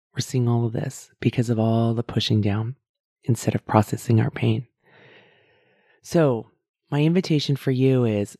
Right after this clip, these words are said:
let's stop laughing at ourselves. It's not funny. And while it may be dressed up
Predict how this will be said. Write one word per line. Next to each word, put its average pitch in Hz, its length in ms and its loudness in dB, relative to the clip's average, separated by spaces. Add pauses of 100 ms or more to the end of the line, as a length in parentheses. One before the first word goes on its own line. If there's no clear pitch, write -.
let's 135 220 2
stop - 300 0
laughing 117 340 0
at 107 120 0
ourselves. 104 680 -4
It's - 220 0
not 131 280 4 (120)
funny. 120 480 -2 (1000)
And 139 180 2
while 139 300 2
it 147 100 -4
may 139 140 2
be 123 140 0
dressed 127 680 -2
up 123 360 -2